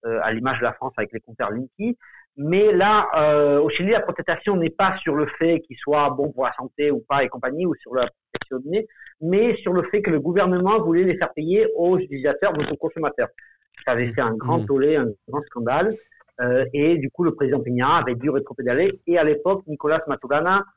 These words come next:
Speaker 1: après un match, avait dit, « Monsieur le Président, s'il vous plaît, ne faites pas payer aux gens parce que, euh, un petit grand-père, un petit papy,
Speaker 2: Hmm.
Speaker 1: même si c'est pas beaucoup d'argent, lui, c'est, c'est beaucoup pour lui. »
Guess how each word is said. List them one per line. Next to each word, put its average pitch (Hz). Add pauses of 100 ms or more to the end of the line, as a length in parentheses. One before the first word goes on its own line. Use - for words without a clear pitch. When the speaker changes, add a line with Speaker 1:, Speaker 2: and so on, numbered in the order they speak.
(260)
Speaker 1:
après 117
un 135
match, 147
avait 120
dit, « 123 (100)
Monsieur 139
le 139
Président, 143
s'il 127
vous 120
plaît, 151
ne 135
faites -
pas 135
payer 135
aux 127
gens 160
parce 113 (160)
que, 151 (340)
euh, 127
un 127
petit 131
grand-père, 127
un 139
petit 123
papy, 131
Speaker 2:
Hmm. 120 (220)
Speaker 1:
même 156
si -
c'est 147
pas 143
beaucoup 139
d'argent, 147
lui, 156 (140)
c'est, 139
c'est 127
beaucoup 165
pour 131
lui. » 113